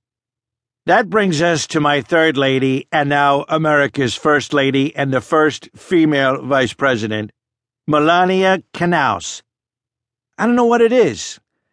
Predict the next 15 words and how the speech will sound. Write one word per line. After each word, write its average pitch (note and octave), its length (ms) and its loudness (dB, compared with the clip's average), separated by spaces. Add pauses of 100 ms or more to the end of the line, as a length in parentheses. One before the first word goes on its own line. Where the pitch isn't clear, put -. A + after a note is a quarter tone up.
(220)
but D3+ 140 -2
every G#3+ 300 2
other F3+ 200 2
wife, C3+ 420 0
I C#3 160 -2
marry D#3+ 420 2
a C#3+ 60 -2
chick C3+ 400 -4
with B2+ 160 -2
an A#2+ 140 -6 (100)
unpronounceable C3+ 1080 -2
disaster A#2+ 720 -4
of A2+ 100 -2
a A#2 60 -2
name. G#2+ 400 -6